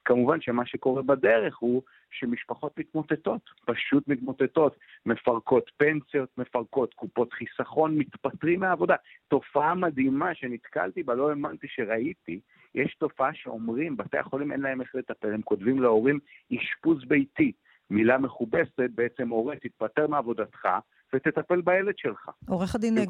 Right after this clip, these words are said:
Speaker 2: גוטמן, בוא
Speaker 1: שמדינת
Speaker 2: תישאר
Speaker 1: ישראל
Speaker 2: אית-, בוודאי, תישאר איתנו על הקו,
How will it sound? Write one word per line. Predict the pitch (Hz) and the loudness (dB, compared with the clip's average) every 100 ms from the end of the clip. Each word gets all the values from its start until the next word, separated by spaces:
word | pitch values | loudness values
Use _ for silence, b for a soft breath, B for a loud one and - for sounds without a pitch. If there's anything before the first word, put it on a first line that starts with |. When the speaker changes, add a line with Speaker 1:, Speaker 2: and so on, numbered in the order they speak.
| 233 | 0
Speaker 2:
גוטמן, | 240 214 | 0 0
בוא | 214 | 0
Speaker 1:
שמדינת | 226 | 0
Speaker 2:
תישאר | - | 0
Speaker 1:
ישראל | 220 | -2
Speaker 2:
אית-, | 220 - 185 185 | -4 -8 -8 -4
בוודאי, | 185 190 190 | -2 0 -2
תישאר | - - 202 | -4 -4 -4
איתנו | 233 208 | -2 -2
על | 196 | -2
הקו, | 196 | 0